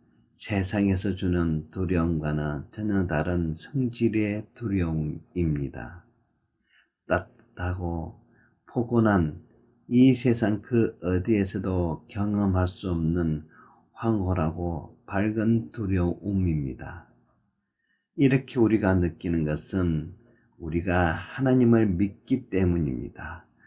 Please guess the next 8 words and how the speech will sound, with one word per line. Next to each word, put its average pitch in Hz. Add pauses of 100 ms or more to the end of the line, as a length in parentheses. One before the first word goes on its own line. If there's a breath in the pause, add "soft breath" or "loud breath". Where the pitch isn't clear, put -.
(260 soft breath)
그리고 85 (280 soft breath)
하나님을 87
사랑하기 95
때문입니다. 73 (920 soft breath)
우리가 123
하나님을 143
믿고 101
사랑하기에 82